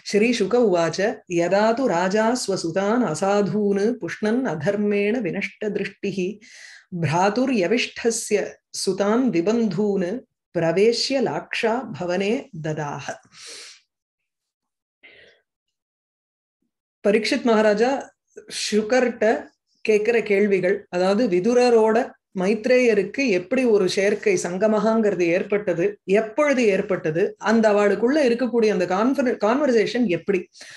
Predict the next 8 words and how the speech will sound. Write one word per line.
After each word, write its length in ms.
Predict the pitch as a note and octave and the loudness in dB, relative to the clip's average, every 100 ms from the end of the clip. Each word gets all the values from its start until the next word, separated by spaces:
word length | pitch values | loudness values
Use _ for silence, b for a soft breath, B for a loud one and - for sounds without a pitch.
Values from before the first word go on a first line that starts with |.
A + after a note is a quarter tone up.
| B | B
மகான்கள் 600 | G3 G#3 C#4+ D#4 D4+ C#4 | 0 2 4 4 2 2
ரெண்டு 280 | A#3 A3 G3+ | 2 2 2
பேர் 200 | A#3+ C#4+ | 2 2
சேரும் 500 | - A#3+ C4 C4 A3 | 2 2 4 2 4
பொழுது 320 | G#3+ A3+ B3+ - B B B | 4 4 2 -4 B B B
அந்த 260 | F#3+ F#3+ F3+ E3+ D#3+ _ | -4 0 0 -2 -6 _
சப்ஜெக்டும் 760 | - A3 A3 E4+ E4+ E4 E4 C#4 - _ | 0 0 2 0 0 2 2 0 -6 _
வந்து 360 | A#3 B3 C4+ | 2 2 2